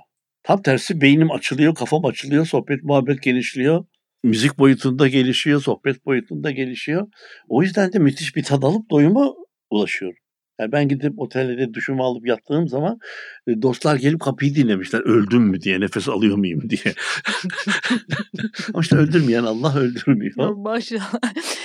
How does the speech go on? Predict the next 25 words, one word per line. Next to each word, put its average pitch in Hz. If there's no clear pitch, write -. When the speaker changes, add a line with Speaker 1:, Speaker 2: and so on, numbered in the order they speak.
Speaker 2:
Peki 269
hala 294
ders 254
veriyorsunuz 240
değil 302
mi? 320
On 208
iki 226
yıl 254
mı 226
oldu 170
Speaker 1:
Evet, 208
Speaker 2:
öğrencilere? 151
Speaker 1:
evet. -
Speaker 2:
Hı 220
hı. 208
Ne 320
dersleri 208
veriyorsunuz? 180
Speaker 1:
Kabare 160
oyunculuğu 127
dersi 98
veriyorum. 92
Speaker 2:
Hı 220
hı, 196